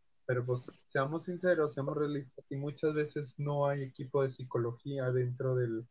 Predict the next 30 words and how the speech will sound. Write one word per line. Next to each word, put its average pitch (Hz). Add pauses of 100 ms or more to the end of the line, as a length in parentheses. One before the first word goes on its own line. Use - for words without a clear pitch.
(440)
de 131
la 120
escuela, 139
o 123
el 123
psicólogo 147
a 131
veces 139
solamente 139
va 135
una 135
vez 127
a 131
la 120 (100)
semana, - (340)
y 139
resulta 160
que 185
ese 185
día 165
no 165
va. 175 (840)
¿Qué 147
es 151
lo 156
que 143
haces? 147
¿Cómo 147
le 135
haces? 143